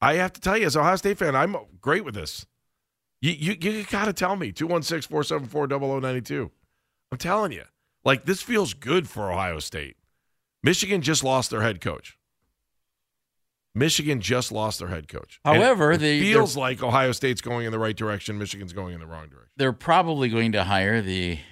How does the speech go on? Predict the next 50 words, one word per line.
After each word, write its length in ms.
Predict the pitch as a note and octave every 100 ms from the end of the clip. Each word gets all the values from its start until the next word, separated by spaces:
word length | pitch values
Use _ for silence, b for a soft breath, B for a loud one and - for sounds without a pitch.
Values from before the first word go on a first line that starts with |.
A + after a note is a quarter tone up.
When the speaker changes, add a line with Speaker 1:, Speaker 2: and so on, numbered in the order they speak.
| -
Speaker 2:
guy 220 | G#2 A2
who 120 | G2 G2+
did 140 | F2+
a 60 | F2
great 220 | F#2+ G2+
job 340 | G2+ F#2+ G2
of 80 | E2+
filling 400 | - - G2+ F#2+
in 200 | G#2+ G#2
when 100 | D#2+
Harbaugh 360 | D2 D#2+ C2+ C#2
was 120 | C2
out. 180 | C2+ F2+
Speaker 1:
He 100 | F#3+
did, 300 | D3+ C3 C#3
but 100 | B2+
Harbaugh 280 | B2+ C3 G#2+
was 120 | E2+
still 180 | - E2+
around. 340 | F2+ G#2 E2+
He 60 | F#2
was 100 | E2
just 160 | F2+
in 80 | F#2
the 60 | D#2
background. 460 | E2 E2+ - G#1+ - _ _ _ _
He 60 | A#2+
just 180 | A#2+ -
couldn't 180 | B2
show 160 | F#2+ A2
up 80 | G2
for 100 | D#2+
game 240 | F2 F2+
day. 220 | D2+ - - _ -
Speaker 2:
You 60 |
know, 80 | A#2
Harbaugh 400 | A2 D#3+ D3+ A#2+
gave 260 | G#2 G2 F2+
them 380 | F#2 F2 E2 E2
a 140 | - D2+ _ _ _
Speaker 1:
Sherrone 320 | - G#2 F#2+ F#2+
Speaker 2:
he, 60 |
Speaker 1:
Moore. 120 | D2 -
Speaker 2:
he 180 | - A2
gave 300 | A2+ A2+ G#2+
them 220 | G2+ F2+
an 60 | C#2+
Speaker 1:
Sherrone 120 | D2
Moore. 80 | C2+
Speaker 2:
image. 640 | G2 A2+ A#2+ A#2 - -